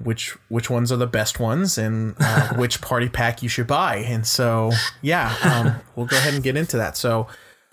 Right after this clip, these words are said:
Speaker 1: we're gonna talk about our top three party pack games. Um, I'm gonna t-, do number three. Matthew's gonna do his number three. Then I'm gonna do my number two.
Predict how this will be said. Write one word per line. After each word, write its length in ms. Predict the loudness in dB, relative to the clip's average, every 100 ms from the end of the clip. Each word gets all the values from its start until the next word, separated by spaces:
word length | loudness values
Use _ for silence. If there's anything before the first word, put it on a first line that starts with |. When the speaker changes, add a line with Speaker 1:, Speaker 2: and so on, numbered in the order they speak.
| -4
Speaker 1:
we're 200 | 0 2
gonna 180 | 2 0
talk 260 | 0 0
about 260 | 0 0 0
our 140 | 0 -2
top 320 | 0 -2 -2
three 560 | -6 -2 2 2 0 -6 _ _
party 200 | -4 -2
pack 240 | 0 0 0
games. 580 | 0 0 0 -2 -4 -10 -8
Um, 460 | -4 -2 -2 -4 -8 -6
I'm 140 | -2 0
gonna 140 | 0
t-, 140 | -2 -8 -12 _
do 120 | -2 0
number 220 | 0 -2
three. 440 | -2 0 2 2 2
Matthew's 380 | 0 -2 -4
gonna 160 | -4 -4
do 140 | -2
his 180 | 0 0
number 180 | 0 -2
three. 520 | -2 0 0 0 -2 -6 _ _ _ _ _ _
Then 200 | -2 0
I'm 100 | 2
gonna 140 | 0 -2
do 100 | -2
my 100 | -2
number 180 | -2 -4
two. 540 | -2 0 2 0 -2